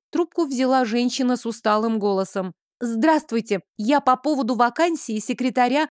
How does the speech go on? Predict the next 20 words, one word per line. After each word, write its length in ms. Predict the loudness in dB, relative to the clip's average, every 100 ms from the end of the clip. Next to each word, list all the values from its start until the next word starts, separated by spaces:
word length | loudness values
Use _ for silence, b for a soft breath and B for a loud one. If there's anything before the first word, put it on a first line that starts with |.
| _
Ильяса 600 | 2 2 2 2 0 -4
Гринберийского". 1040 | 0 2 4 4 2 2 -2 -4 -2 -4 -6 _ _ _ _ -2
"Да, 440 | 2 2 2 -2
минутку". 800 | -2 2 2 2 -2 -8 -12 -12 -14 _ _ _
Что-то 380 | -18 -6 -2 -2
зашуршало, 760 | 0 0 0 -2 0 0 2 2
и 60 |
я 260 | 0 2 0
услышала 640 | 0 -2 -2 -2 0 0
бодрый 420 | 0 0 0 0
мужской 440 | 0 -2 -2 0 0
голос. 480 | 0 0 0 -2 -8 _ _ _
"Слушаю". 680 | -4 2 4 4 4 4 2 _ _ _
"Здравствуйте". 840 | -6 0 2 2 -2 -6 -4 -6 -8 _ _ _ _
Это 260 | -8 -4 -2
ведь 220 | -2 0
не 140 | 0
сам 320 | 2 2 4 2
инкуб, 380 | -2 -6 -6
верно? 420 | -2 0 0 -2